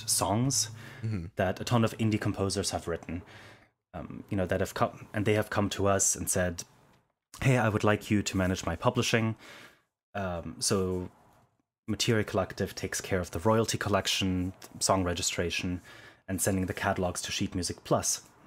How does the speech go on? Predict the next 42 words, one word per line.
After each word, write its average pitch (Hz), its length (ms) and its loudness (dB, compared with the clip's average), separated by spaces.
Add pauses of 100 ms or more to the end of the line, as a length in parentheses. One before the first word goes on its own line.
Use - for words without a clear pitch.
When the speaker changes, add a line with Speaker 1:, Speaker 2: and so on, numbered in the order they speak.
(160)
Speaker 1:
So, 90 360 -2 (1120)
um, 85 360 -6 (920)
what 120 160 2
happens 101 440 0
if, - 500 -8 (180)
you 113 60 -2
know, 92 100 0
if 95 140 -4
fans 107 460 2
sign 98 240 4
up 95 80 2
for - 100 -6
Sheet - 240 -2
Music 90 240 -4
Plus 87 460 -2
and 87 120 -6
publish - 340 -4
their 87 180 -2
arrangements, 90 640 -2 (480)
Sheet - 240 0
Music 104 240 0
Plus 90 200 0
says, 87 260 0 (100)
"Oh, - 160 4
it's - 140 -2
this - 180 2
song. 165 340 4 (380)
I 110 60 2
will 107 120 4
pay 110 180 2
Materia 143 340 4
Collective," 95 500 -2
and 92 100 -2
then 87 100 0
Materia 107 340 2
Collective 92 420 -4
will 90 80 -4
pay 90 160 -2
its 78 120 -2
composers. - 600 -4 (480)
Speaker 2:
I 104 380 2
see. 87 480 -8